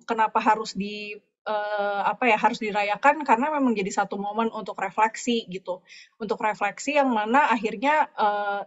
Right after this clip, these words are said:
satu refleksi dari sisi internal gitu, kita, kita, kita yang ngerjain, em, isu-isu lingkungan dan akhirnya kita bisa dari hasil refleksi itu kita bisa kasih, eh,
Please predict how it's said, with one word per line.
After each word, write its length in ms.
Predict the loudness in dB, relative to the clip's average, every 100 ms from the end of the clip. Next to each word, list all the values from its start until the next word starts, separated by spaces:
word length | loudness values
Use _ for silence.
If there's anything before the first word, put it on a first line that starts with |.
| -4
satu 480 | 2 2 0 0 2
refleksi 480 | 2 2 -2 0
dari 320 | 2 2 0 -2
sisi 240 | -2 -2
internal 480 | -4 -4 2 4 4 4
gitu, 160 | -4
kita, 400 | -4 -2 2 2
kita, 240 | 0 -2 -2
kita 240 | 2 4
yang 160 | 4 0
ngerjain, 480 | -2 -2 0 -2 -6 -18 -20 -14 -2
em, 580 | 2 2 2 2 2 -2 -6 -8
isu-isu 480 | -6 0 0 2 0
lingkungan 720 | 0 -2 0 4 4 4 -4
dan 160 | 0 0 0
akhirnya 400 | -2 0 -2 -2
kita 260 | 0 2 2
bisa 400 | -2 2 6 6 2
dari 320 | -2 0 0
hasil 320 | 0 2 0
refleksi 480 | 0 -2 -6 -8 -4
itu 80 | -4
kita 160 | -2 -2
bisa 240 | -2 -4
kasih, 480 | -4 -4 -6 -10 -12 _ _ _ -20 -20 -20 _
eh, 440 | 4 6 6 4